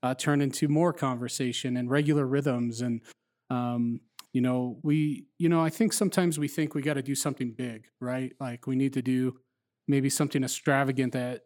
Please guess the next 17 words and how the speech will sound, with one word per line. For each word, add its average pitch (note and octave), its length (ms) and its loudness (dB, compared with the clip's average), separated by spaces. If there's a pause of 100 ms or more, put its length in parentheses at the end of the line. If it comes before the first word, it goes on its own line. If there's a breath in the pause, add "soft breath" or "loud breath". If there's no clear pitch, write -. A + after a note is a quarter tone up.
that, B2+ 320 -6 (260)
um, B2+ 480 -6
that's C3 180 -2
gonna C3+ 200 2
reach C3 280 -2
our B2+ 80 0
neighbors. C3+ 420 0
And C3+ 200 -2
often E3 380 0
I C#3 100 0
find D3 340 -4
it's - 200 -8
just - 240 -8
these, D3 180 -8
like, C3 180 -10
simple D#3+ 480 -4
acts C3 500 -8